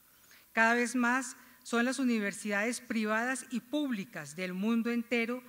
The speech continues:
que ofrecen diferentes programas y cursos de todo nivel y naturaleza a los que puede acceder cualquier ciudadano desde cualquier parte del mundo. Por el contrario,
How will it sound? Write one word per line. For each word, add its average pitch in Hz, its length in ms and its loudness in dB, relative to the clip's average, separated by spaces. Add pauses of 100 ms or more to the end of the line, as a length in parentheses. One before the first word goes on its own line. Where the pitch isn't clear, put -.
(360)
que 233 100 4
ofrecen 269 460 2
diferentes 226 560 -2
programas 226 640 -2
y 220 40 -8
cursos 233 520 -6 (320)
de 214 220 2
todo 277 300 6
nivel 240 340 2
y 254 40 0
naturaleza 202 720 -4 (380)
a 196 80 0
los 190 160 -4
que 185 120 -8
puede 208 280 -4
acceder 202 580 -6 (260)
cualquier 214 520 0
ciudadano 180 580 -2 (340)
desde 185 300 -6
cualquier 170 400 -8
parte 180 280 -6
del 165 120 -8
mundo. 151 400 -10 (880)
Por 190 140 -6
el 180 100 -8
contrario, 180 560 -2